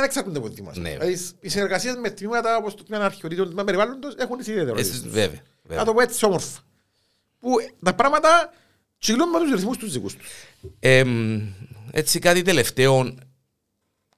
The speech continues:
Speaker 2: όπως έγινε και η Λάρνακα και γίνεται και εξελίσσεται η Λάρνακα, έχουμε και, εμ, τουπέ για επενδύσεις. Για, μ, βλέπουμε κινήσεις,
Speaker 1: Πάρα
Speaker 2: ε,
Speaker 1: πολλές, πάρα πολλές. Ε, θεωρώ ότι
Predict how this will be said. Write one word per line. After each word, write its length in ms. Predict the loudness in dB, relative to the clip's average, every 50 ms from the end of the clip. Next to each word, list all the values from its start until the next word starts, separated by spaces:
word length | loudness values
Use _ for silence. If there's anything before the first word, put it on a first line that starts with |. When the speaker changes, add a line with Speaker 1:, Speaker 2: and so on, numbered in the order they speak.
| _ _ _ _ _ _
Speaker 2:
όπως 280 | -4 2 2 4 4
έγινε 240 | 4 4 2 2 2
και 100 | 2 2
η 160 | 4 4 4
Λάρνακα 500 | 6 8 6 6 6 4 2 4 4 4
και 120 | 4 4 2
γίνεται 480 | 2 2 2 4 6 6 6 6 4 2
και 80 | 0
εξελίσσεται 520 | 0 0 0 0 0 0 0 0 0 0 0
η 60 | 2
Λάρνακα, 480 | 2 0 0 0 0 0 2 0 0 0
έχουμε 420 | 0 -2 -2 0 0 -2 -2 0 -2
και, 400 | -2 -2 0 2 2 4 4 4
εμ, 800 | 2 2 -2 -6 -6 -6 -6 -8 -8 -8 -10 -10 -12 -14 -16 -18 -20 -20 _ _ _ _ _ _ _ _ _ _ _
τουπέ 500 | 0 0 0 0 4 6 8 10 10 10
για 220 | 10 8 8 8
επενδύσεις. 1000 | 8 6 4 2 0 0 0 0 0 2 2 2 0 0 -4 -6 -10 -12 -18 _ _ _ -12
Για, 440 | -8 -6 -4 -2 -2 -2 -4 -4
μ, 440 | -4 -6 -6 -6 -6 -6 -8 -8 -10 -10 -10 -10 -10 -8
βλέπουμε 460 | 0 4 4 4 4 4 4 4 4 4
κινήσεις, 960 | 4 0 2 4 6 8 8 8 6 6 4 2 2 0 0 0 0 0 -2 -6 -6 -6 -2 0
Speaker 1:
Πάρα 220 | 2 2 4 4
Speaker 2:
ε, 40 | 2
Speaker 1:
πολλές, 360 | 2 0 0 -2 -4 -6 -6
πάρα 220 | -2 0 0 0
πολλές. 500 | 0 -2 -4 -4 -6 -6 -6 -6 -8 -10 -8
Ε, 180 | -8 -8 -8 -6
θεωρώ 200 | -4 -2 0 2 2
ότι 220 | 2 0 -2 -4